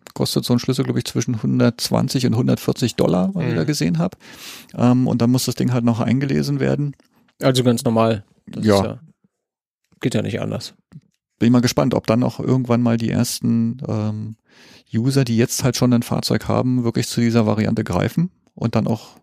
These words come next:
Speaker 1: ja, <laughs> wahrscheinlich ein YouTube-Video oder sowas posten, dass die da jetzt mit dem Schlüssel das Auto aufmachen können.
Speaker 2: Aber der Keyfob ist trotzdem optional. Zukünftig.
Speaker 1: Ja. So hab ich das rausgelesen.
Speaker 3: Also du hättest dann nicht nur zwei, sondern drei Möglichkeiten. Smartphone-App, Karte mit N F C und Keyfob ganz klassisch.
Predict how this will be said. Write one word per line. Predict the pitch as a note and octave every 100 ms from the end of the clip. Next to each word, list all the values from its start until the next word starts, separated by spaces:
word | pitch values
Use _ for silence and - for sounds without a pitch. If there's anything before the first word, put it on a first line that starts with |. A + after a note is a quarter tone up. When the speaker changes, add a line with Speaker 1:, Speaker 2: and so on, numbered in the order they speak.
| _ _ _
Speaker 1:
ja, | D#3+ G2+ G2+ - _
<laughs> | - - _ _ _
wahrscheinlich | A2+ - A#2 A#2
ein | A#2
YouTube-Video | C#3+ - A2+ A2+ G#2
oder | G2 F#2+
sowas | G2 G2+
posten, | - A2+ A2 - A#2 A2+ A2+
dass | - -
die | - -
da | G#2
jetzt | G2 G#2 G#2+
mit | G2+
dem | -
Schlüssel | - A#2 G#2+
das | G2
Auto | - G#2+
aufmachen | A2 - - G#2
können. | A#2+
Speaker 2:
Aber | A#2
der | A#2
Keyfob | - E3 E3+ B2
ist | B2+
trotzdem | C3+ - D3 C3+
optional. | C#3 - C#3+ A#2+ F#2+ F2+ - _ _ _ _ _ _ _ _ _ _
Zukünftig. | - A2 F#2+ - G2
Speaker 1:
Ja. | - _ _ _ _ - -
So | - G#2+ G#2+
hab | A2
ich | A#2
das | A2 -
rausgelesen. | A2 - G2
Speaker 3:
Also | C3+ C3
du |
hättest | C3 - -
dann | C#3+
nicht | C#3
nur | C#3+ B2
zwei, | C3 B2+
sondern | C#3+ C3+ B2+
drei | A2+
Möglichkeiten. | G#2 G#2 A2+ G#2 G2 G#2 - -
Smartphone-App, | - C3 - C#3 C3+ - B2+ - -
Karte | - A#2+ B2+ - B2 B2 A#2+
mit | A#2+
N | -
F | A#2 -
C | - C3 C3+
und | - A#2+ A#2 A2 - -
Keyfob | - - G#2+
ganz | - G2
klassisch. | - G2 - -